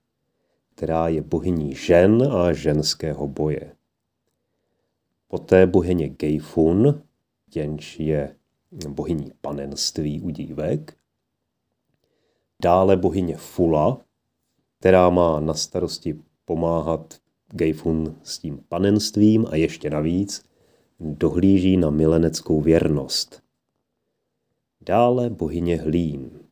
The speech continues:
což je ochránkyně a prostřednice mezi lidmi a bohyní Frigg. Vár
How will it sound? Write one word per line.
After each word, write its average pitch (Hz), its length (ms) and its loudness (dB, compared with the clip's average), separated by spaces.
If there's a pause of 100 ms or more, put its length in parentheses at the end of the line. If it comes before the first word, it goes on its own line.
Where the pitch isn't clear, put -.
(520)
což - 240 -8
je - 60 -8
ochránkyně 92 920 2
a 78 160 -6
prostřednice 80 840 -4
mezi 82 300 -2
lidmi 98 640 2
a 85 160 0
bohyní 73 540 -6
Frigg. - 360 -6 (1800)
Vár 78 800 0